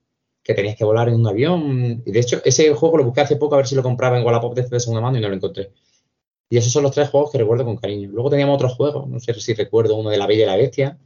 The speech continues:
que estaba en auge por aquel entonces. Y no sé qué más decirte, porque ya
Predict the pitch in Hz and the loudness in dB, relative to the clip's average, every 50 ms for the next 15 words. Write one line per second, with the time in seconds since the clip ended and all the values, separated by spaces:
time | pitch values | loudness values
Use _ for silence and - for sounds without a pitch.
0 | _ - 110 - - 107 104 104 104 104 104 - - _ _ - - 101 104 117 | _ -16 -10 -2 0 2 4 4 2 2 -2 -6 -12 _ _ -6 -2 2 2 2
1 | 120 120 120 120 110 107 104 98 104 104 104 101 - 120 123 127 123 160 - _ | 2 2 2 0 2 2 2 2 2 2 0 0 0 0 -2 -2 -6 -12 -16 _
2 | _ _ _ _ _ _ _ _ - _ _ - _ _ _ _ _ _ _ _ | _ _ _ _ _ _ _ _ -20 _ _ -20 _ _ _ _ _ _ _ _
3 | _ _ _ _ _ _ _ _ - - 107 101 95 101 113 120 117 139 123 113 | _ _ _ _ _ _ _ _ 0 2 2 4 4 4 2 2 2 2 2 4
4 | 113 113 101 98 - 127 117 - - 120 107 107 101 90 104 101 107 107 104 120 | 4 4 2 2 0 0 -2 2 2 4 4 4 4 2 0 2 2 2 4 4
5 | 127 131 131 110 | 4 4 4 4